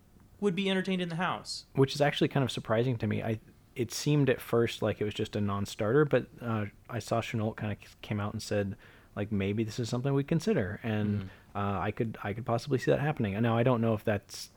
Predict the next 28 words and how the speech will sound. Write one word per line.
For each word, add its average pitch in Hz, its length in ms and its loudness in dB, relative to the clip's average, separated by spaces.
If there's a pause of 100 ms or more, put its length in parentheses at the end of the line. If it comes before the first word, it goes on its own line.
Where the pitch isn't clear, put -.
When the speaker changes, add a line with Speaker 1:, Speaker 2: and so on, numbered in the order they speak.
(520)
Speaker 2:
what 110 180 0
he's 104 200 -2 (300)
saying 101 300 -2
in 98 80 0
public. 113 440 0 (120)
I, 107 80 -6
I 101 220 -6
don't 101 140 -4
know 98 60 -4
if - 100 -8
that, 101 140 -4 (280)
it 110 120 -6
jives 104 360 -2
with 113 180 -4
what's 110 160 0
happening 104 480 -2
w-, 123 140 -8
in 110 200 -4
the 101 80 -2
negotiation 113 640 2
room, 117 240 2
but, 127 220 4 (440)
um, 123 340 4
I 123 80 0
imagine 131 420 2
it 117 40 2
will 110 120 2
be 113 340 2